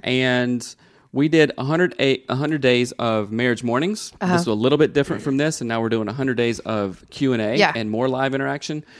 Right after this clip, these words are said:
Speaker 1: So you get the same thing on the podcast as you do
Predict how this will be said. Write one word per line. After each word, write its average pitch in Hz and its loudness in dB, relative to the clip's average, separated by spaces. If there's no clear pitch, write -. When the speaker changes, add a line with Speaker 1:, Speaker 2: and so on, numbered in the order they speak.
Speaker 1:
So 120 0
you 135 0
get 165 2
the 135 -6
same 147 0
thing 143 -2
on 113 -4
the 104 0
podcast 160 -4
as 117 -2
you 113 -4
do 120 0